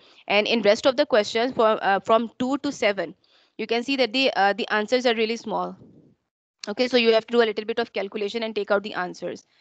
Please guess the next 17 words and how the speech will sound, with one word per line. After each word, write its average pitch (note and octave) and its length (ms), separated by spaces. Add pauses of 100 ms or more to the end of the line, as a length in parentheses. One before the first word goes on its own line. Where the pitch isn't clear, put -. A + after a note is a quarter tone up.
(280)
Okay, A#3 240
check G#3 240
your B3 140
answers A3 500
and G3 300
then, G#3 360
um, F#3+ 380
try A3+ 200
to C#4+ 200
do A#3+ 140
them. B3 200 (520)
Okay, A#3 320
and, A3 500
um, G3 500
today A3+ 300
is A3 380
Tuesday. G#3 500